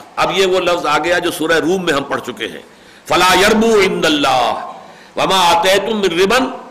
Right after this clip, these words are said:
لیربو فی اموال الناس فلا یربو عند اللہ"۔ یہاں آ گیا اللہ تعالیٰ سود کو مٹاتا ہے اور صدقات کو ارتقا دیتا ہے،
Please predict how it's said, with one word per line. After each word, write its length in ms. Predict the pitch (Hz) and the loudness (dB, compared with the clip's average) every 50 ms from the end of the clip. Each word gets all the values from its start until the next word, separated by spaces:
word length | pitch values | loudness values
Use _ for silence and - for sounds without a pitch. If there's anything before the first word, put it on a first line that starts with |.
| - - - - - | -20 -20 -20 -20 -10
لیربو 560 | - 156 190 190 185 196 208 202 190 202 220 247 285 277 254 - | -4 0 0 2 2 2 2 2 2 2 4 4 4 2 2 0
فی 160 | 233 240 233 | 0 0 0
اموال 420 | 214 196 190 196 196 208 214 214 | 0 0 0 0 0 2 0 0
الناس 340 | 208 214 220 226 240 233 240 | -2 0 0 0 0 0 0
فلا 220 | 170 165 170 175 175 165 | -2 -2 0 0 0 2
یربو 380 | 165 165 160 160 160 196 208 196 | 2 0 -2 0 0 0 0 2
عند 200 | 165 139 135 120 | 0 -2 -4 -6
اللہ"۔ 340 | 120 107 98 92 90 87 80 - - - - - - - - - - - - - - | -8 -8 -6 -4 -4 -4 -4 -6 -10 -18 -20 -20 -20 -20 -20 -20 -20 -20 -20 -14 -6
یہاں 260 | - 160 196 240 247 | -2 0 0 2 2
آ 100 | 214 196 190 185 | 2 2 2 2
گیا 180 | 208 226 233 214 | 2 2 2 2
اللہ 280 | 190 190 196 208 196 - - | 0 0 0 -2 -2 -2 -2
تعالیٰ 520 | 160 156 156 165 170 170 170 185 196 202 190 | -2 0 0 0 0 0 2 2 2 2 0
سود 580 | 196 - - - 147 165 196 220 - - - - | -2 -4 -8 -8 -6 -4 -4 -4 -4 -6 -6 -4
کو 160 | 214 220 214 | -2 -2 0
مٹاتا 680 | 190 180 165 - 160 175 202 - 262 262 254 208 233 | 0 -2 0 0 0 0 2 2 2 4 4 4 4
ہے 140 | 247 254 294 - - - - - - - - - - - - - - - - - - - | 4 2 0 0 -4 -10 -14 -16 -20 -20 -20 -20 -20 -20 -20 -20 -20 -20 -20 -20 -10 -2
اور 280 | - 220 240 254 262 | 0 2 4 4 2
صدقات 1000 | - - - 262 294 285 214 196 - - - 226 240 240 262 277 285 277 285 269 | 2 0 0 0 0 2 2 0 0 2 2 4 4 6 6 6 4 2 2 0
کو 180 | - 220 220 226 233 247 254 254 254 247 - - - - - | 0 2 2 4 4 4 4 2 0 -2 -8 -14 -12 -4 -2
ارتقا 600 | 208 208 202 202 208 196 - 220 247 262 254 247 214 | 0 0 0 0 -4 -4 0 2 2 4 4 4 2
دیتا 420 | 214 202 196 - 190 190 180 185 | 2 0 0 2 2 2 4 4
ہے، 40 | 214 | 2